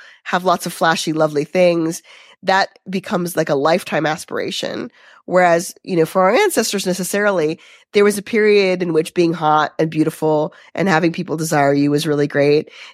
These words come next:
And then a period in which being, um, a mother and taking really good care of your kids was the highest status that you could attain. And then, you know, ultimately, if you have surviving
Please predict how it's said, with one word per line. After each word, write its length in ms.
And 160
then 220
a 60
period 340
in 80
which 220
being, 460
um, 420
a 100
mother 720
and 480
taking 280
really 160
good 140
care 200
of 60
your 80
kids 400
was 220
the 340
highest 440
status 300
that 140
you 80
could 120
attain. 480
And 160
then, 240
you 160
know, 160
ultimately, 540
if 140
you 80
have 140
surviving 520